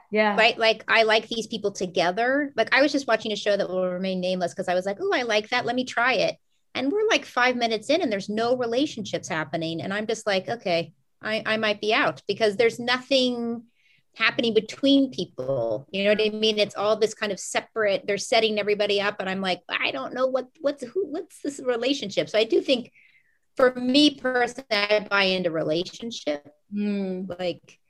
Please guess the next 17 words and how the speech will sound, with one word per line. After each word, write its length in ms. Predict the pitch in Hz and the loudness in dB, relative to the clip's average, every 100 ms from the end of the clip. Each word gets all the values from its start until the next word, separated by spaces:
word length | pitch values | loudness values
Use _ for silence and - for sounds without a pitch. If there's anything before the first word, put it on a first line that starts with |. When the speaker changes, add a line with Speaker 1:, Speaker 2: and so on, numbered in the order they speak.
| _ _ - | _ _ -4
Speaker 2:
"Oh, 100 | 190 | 0
I 120 | 180 | 0
wanna 220 | 180 185 | 0 -4
see 200 | - 185 | -2 -2
those 180 | 170 170 | 0 -2
two 120 | 160 | -4
people 320 | 151 165 160 | -10 -10 -6
together. 520 | 151 160 165 160 156 156 | -6 -4 -4 -2 -2 -2
I 80 | 175 | -4
wanna 260 | 185 165 | -8 -10
see 480 | - - 180 165 156 | -10 -10 -6 -4 -4
what 140 | 160 160 | -4 -2
happens 520 | 160 156 151 143 143 | -2 -2 -2 -6 -6
there," 420 | 156 156 151 - | -8 -6 -4 -4
or, 380 | - - - - _ _ _ _ _ | -8 -12 -14 -18 _ _ _ _ _
or 220 | 180 156 | -6 -4
whatever. 580 | 151 151 131 135 143 139 | -6 -10 -10 -8 -8 -10